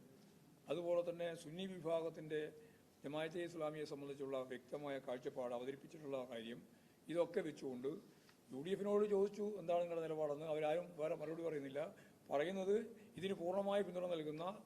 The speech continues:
പി ഡി സതീശൻ മാത്രമാണ്, മറ്റുള്ളവർ ആരും മിണ്ടുന്നില്ല.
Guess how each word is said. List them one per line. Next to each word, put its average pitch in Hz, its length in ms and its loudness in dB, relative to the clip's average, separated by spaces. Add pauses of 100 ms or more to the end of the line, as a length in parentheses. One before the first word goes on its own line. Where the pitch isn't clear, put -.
(380)
പി 156 80 -2
ഡി 196 120 -2
സതീശൻ 156 440 -6
മാത്രമാണ്, 143 500 -6 (580)
മറ്റുള്ളവർ 185 600 0
ആരും 151 260 -4
മിണ്ടുന്നില്ല. 139 560 -8